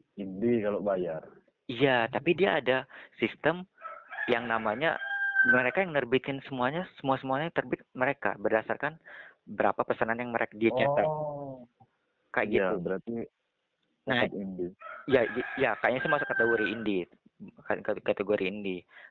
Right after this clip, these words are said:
Speaker 2: Nah, tapi yang gua kerenin ya dari Guapedia, gua belum bandingin dengan penerbit yang lain sih. Ke-, kebetulan karena aku nerbitin buku di sana, sepeser pun aku emang nggak,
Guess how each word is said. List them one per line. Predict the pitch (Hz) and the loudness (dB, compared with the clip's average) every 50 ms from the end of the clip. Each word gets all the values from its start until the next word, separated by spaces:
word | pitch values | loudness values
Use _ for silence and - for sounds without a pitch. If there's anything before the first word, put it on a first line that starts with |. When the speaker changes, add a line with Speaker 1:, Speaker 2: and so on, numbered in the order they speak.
| - - | -4 -2
Speaker 2:
Nah, | 101 | 0
tapi | - 104 - - 170 190 | 0 0 0 0 0 0
yang | 185 165 | 0 0
gua | 127 113 117 110 107 - | 0 4 4 4 4 2
kerenin | - - 110 117 135 143 139 120 104 | 0 0 2 2 2 0 -2 -4 -4
ya | 92 92 92 98 | -4 -6 -4 -2
dari | 98 104 101 98 | 0 0 0 0
Guapedia, | 95 104 98 - - 104 98 98 101 87 78 - | 0 0 0 0 2 0 0 0 -2 -4 -4 -2
gua | - 117 127 131 | 0 0 0 0
belum | 117 110 107 104 98 95 90 - - - - - | 0 -2 -2 -2 -2 -4 -10 -20 -20 -20 -20 -18
bandingin | - 131 120 104 104 98 101 101 107 107 98 101 | -6 -2 -2 -2 0 -2 -4 -4 -4 -2 -2 -2
dengan | 101 101 101 - | -2 -2 -2 -4
penerbit | 107 104 104 101 92 101 - | -2 -2 -2 -2 -2 -2 0
yang | - 95 95 | 0 0 0
lain | 101 104 107 110 98 - | 2 2 2 0 -2 -4
sih. | 82 90 87 85 85 - - - - - - - - - - - - - | -2 -2 -2 -2 -2 -4 -8 -12 -14 -14 -16 -18 -18 -18 -16 -14 -10 -8
Ke-, | - 101 - | -8 -6 -4
kebetulan | - 113 110 107 101 - 110 110 113 110 | -4 -2 -2 0 0 0 0 0 0 -2
karena | - - 107 104 104 101 95 - - | -2 -2 0 0 0 0 0 -2 -4
aku | - 107 - 113 | -4 -2 -2 -2
nerbitin | 107 104 104 101 101 - 104 98 95 | -2 0 0 -2 -2 -4 -4 -8 -8
buku | 98 92 - 107 98 | -8 -6 -4 -4 -4
di | 92 90 | -4 -4
sana, | - 76 - - - - - - - - - - - - - - _ | -6 -6 -6 -6 -8 -12 -12 -14 -16 -20 -20 -18 -18 -18 -20 -20 _
sepeser | - - 113 113 - 120 - - | -6 -4 -2 0 0 -2 -4 -2
pun | - 170 165 165 165 - - - | -2 -2 -2 -2 -4 -10 -8 -6
aku | 113 110 - 143 | -6 0 2 2
emang | 135 127 135 139 131 117 | 2 2 0 -2 -2 0
nggak, | 101 104 95 | 2 2 2